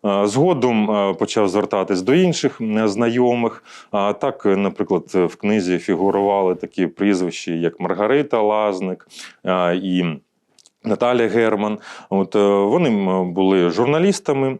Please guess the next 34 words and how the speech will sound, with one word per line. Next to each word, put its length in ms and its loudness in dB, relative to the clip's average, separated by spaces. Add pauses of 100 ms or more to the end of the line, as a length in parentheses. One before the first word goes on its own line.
(100)
е, 260 0
в 100 -8
Херсоні. 680 0 (260)
А 180 0
раніше 720 2
звертались 520 0
до 160 2
мене 420 0
під 200 -8
час 240 -2
пам'ятних 640 -2
днів, 380 -2
я 200 2
давав 420 0
у 40 -4
них 280 -4
інтерв'ю. 580 0 (440)
А 380 0
тепер 560 2
ми 420 -4
переформатували 1200 0
своє, 540 -2 (440)
е, 260 0
спілкування, 720 0
і 240 -2
вони 420 0
вже, 200 0
е, 460 0
розповідали, 760 0
як 120 -2
переживали 600 0
цей, 300 -4
е, 220 2
процес. 640 -2